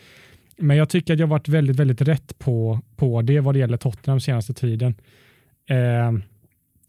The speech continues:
som jag sa förra veckan, eh, jag visste att vi inte skulle vinna matchen. Eh, för att och som jag sa tidigare i podden och även förra veckan, att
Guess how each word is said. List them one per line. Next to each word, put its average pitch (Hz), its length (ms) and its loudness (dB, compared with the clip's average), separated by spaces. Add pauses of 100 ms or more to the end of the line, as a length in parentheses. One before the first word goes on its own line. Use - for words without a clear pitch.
(100)
som 151 200 2
jag 143 100 2
sa 147 220 2
förra 147 380 2
veckan, 127 480 0 (600)
eh, 120 540 0 (220)
jag 143 100 2
visste 139 300 0
att 117 100 0
vi 151 80 4
inte 131 220 2
skulle 135 200 0
vinna 120 240 2
matchen. 131 340 0 (580)
Eh, 113 580 0 (720)
för 127 320 2
att - 360 -4 (840)
och 147 500 2
som 147 140 0
jag 139 100 2
sa 123 300 0
tidigare 135 280 0
i 135 60 -4
podden 123 280 0
och 131 180 -2
även 127 160 2
förra 123 160 0
veckan, 123 300 -2
att - 280 -8